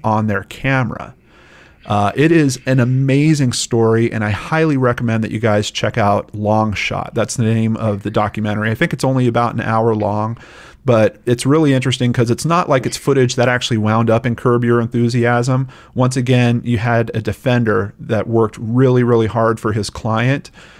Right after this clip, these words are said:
they reached out to the production. They got the dailies, basically the, all the extra footage that was shot that day, and started looking through it. This guy just happened to be <laughs> sitting in a section where he was picked up by their cameras, and they proved that he was indeed there.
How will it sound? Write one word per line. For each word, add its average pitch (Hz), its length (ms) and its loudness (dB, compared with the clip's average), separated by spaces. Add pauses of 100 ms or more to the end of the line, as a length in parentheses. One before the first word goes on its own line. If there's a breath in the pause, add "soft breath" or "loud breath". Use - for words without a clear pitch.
(260 loud breath)
they 113 80 2
reached 120 320 0
out 117 180 0
to 117 80 -4
the 110 80 -6
production. 117 640 0
They 113 80 0
got 113 200 -2
the - 80 -6
dailies, 123 800 -2 (120)
basically 117 440 -2
the, 107 180 -2
all 113 240 2
the 117 160 -2
extra 113 240 -2
footage 113 380 -2
that 113 140 0
was 104 100 -8
shot 113 300 -2
that 120 200 -2
day, 127 240 0
and 113 80 -4
started 107 240 -4
looking 113 300 -2
through 131 320 2
it. 147 180 -2 (380 loud breath)
This 131 240 0
guy 123 320 2
just 117 220 -4
happened 131 680 -4
to - 80 -6
be 117 140 -2
<laughs> - 180 -6
sitting 131 500 0 (520 loud breath)
in 123 160 2
a 117 40 2
section 117 480 2
where 110 140 0
he 117 100 0
was 107 140 0
picked - 320 -4
up 110 240 0
by 107 160 0
their 101 160 -2
cameras, 101 680 -6
and 104 180 -6
they 101 100 -4
proved 110 400 2
that 101 140 -4
he 107 100 -4
was 107 420 -2
indeed 95 460 -8
there. - 380 -14